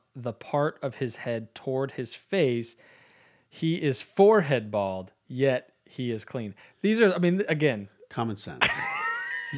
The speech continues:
Speaker 2: You, you don't get bald from the back to the front. Have you noticed that?
Speaker 1: That's not
Speaker 2: I,
Speaker 1: true.
Speaker 2: you know what I think it is?
Speaker 1: That's not true. People get,
Speaker 2: Well,
Speaker 1: look at, I,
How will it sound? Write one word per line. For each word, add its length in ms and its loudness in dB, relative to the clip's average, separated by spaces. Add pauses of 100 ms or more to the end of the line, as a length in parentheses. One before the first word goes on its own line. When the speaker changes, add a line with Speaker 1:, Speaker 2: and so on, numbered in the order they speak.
Speaker 2:
You, 300 6
you 60 0
don't 200 4
get 160 4
bald 240 10
from 140 2
the 40 4
back 360 6
to 80 -6
the 80 -4
front. 220 -2
Have 100 -2
you 40 0
noticed 340 2
that? 100 6
Speaker 1:
That's 160 2
not 160 6
Speaker 2:
I, 40 12
Speaker 1:
true. 120 8
Speaker 2:
you 60 12
know 60 10
what 120 8
I 60 10
think 220 0
it 80 4
is? 40 8
Speaker 1:
That's 180 8
not 160 6
true. 220 4
People 260 4
get, 80 6
Speaker 2:
Well, 200 8
Speaker 1:
look 140 10
at, 220 4
I, 200 6